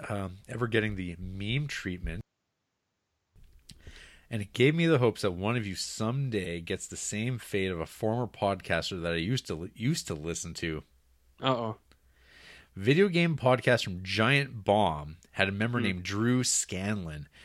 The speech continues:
Speaker 1: who is now simply forever known as Blinking White Guy. And hearing him discuss the sudden notoriety and seeing his face everywhere when it first exploded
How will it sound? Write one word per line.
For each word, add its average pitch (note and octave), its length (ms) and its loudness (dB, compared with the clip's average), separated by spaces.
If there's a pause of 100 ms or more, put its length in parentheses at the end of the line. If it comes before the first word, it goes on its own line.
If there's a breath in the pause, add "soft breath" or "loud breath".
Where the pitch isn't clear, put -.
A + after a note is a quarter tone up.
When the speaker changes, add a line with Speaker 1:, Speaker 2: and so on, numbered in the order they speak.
(180 loud breath)
Speaker 1:
who G2+ 140 -4
is F#2 100 -2
now G#2+ 140 2
simply A2+ 320 0
forever G#2+ 480 0
known G2+ 240 0
as F2+ 240 -4 (320)
Blinking G2+ 720 -4
White F#2 320 0
Guy. D2 480 -6 (280 soft breath)
And F2 140 -6
hearing C3+ 400 4
him D3+ 140 0
discuss B2 480 0
the F#2+ 100 -10
sudden A2 480 -2
notoriety G2 680 -2
and E2+ 120 -10
seeing G2+ 260 -4
his G2 140 -2
face - 280 -4 (100)
everywhere F#2+ 560 0
when D#2+ 140 -10
it D#2 100 -12
first - 340 -6
exploded F2+ 640 -6